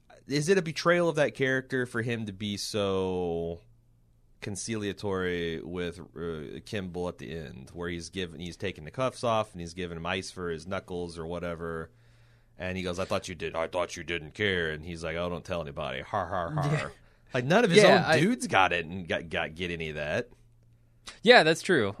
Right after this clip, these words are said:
Speaker 2: I mean, y-, you know, he's got a very <laughs> different relationship at that point, I think, with Richard Kimball. And, and this goes back to what I say, he has a prejudice against,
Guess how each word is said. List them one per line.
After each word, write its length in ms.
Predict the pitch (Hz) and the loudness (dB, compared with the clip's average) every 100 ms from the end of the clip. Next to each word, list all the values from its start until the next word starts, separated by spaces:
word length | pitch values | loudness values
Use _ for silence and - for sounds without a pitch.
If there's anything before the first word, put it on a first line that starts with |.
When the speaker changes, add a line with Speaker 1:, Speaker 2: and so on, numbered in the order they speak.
| - | 0
Speaker 2:
I 60 | |
mean, 480 | 123 123 117 117 113 - - | 2 4 4 2 0 -6 -18
y-, 100 | - - | -18 -14
you 240 | - 143 | -10 0
know, 80 | 139 | 2
he's 160 | 135 131 | 2 4
got 120 | 151 | 6
a 60 | 147 | 6
very 200 | 156 151 | 6 4
<laughs> 60 | |
different 220 | 147 151 127 | 4 2 2
relationship 540 | 127 131 - 117 104 | 4 4 2 2 2
at 60 | 101 | 2
that 160 | 98 | 2
point, 260 | 123 107 101 | 4 2 2
I 100 | 107 | 0
think, 180 | 110 104 | 0 -2
with 140 | 101 | -2
Richard 300 | 101 98 95 | -2 -2 -2
Kimball. 380 | 123 107 90 - - - - | 0 0 -2 -6 -14 -20 2
And, 220 | 127 131 - - | 2 2 -4 4
and 240 | 143 135 143 | 4 4 0
this 80 | |
goes 180 | 143 143 | 4 6
back 220 | 127 123 | 8 8
to 80 | - | 8
what 120 | 117 | 4
I 60 | 110 | 4
say, 220 | - 127 | 4 2
he 140 | 120 117 | 4 0
has 100 | 98 | 0
a 40 | |
prejudice 440 | - 110 104 101 | -2 -2 0 -4
against, 560 | 101 98 95 90 - - | -4 -4 -4 -6 -12 -14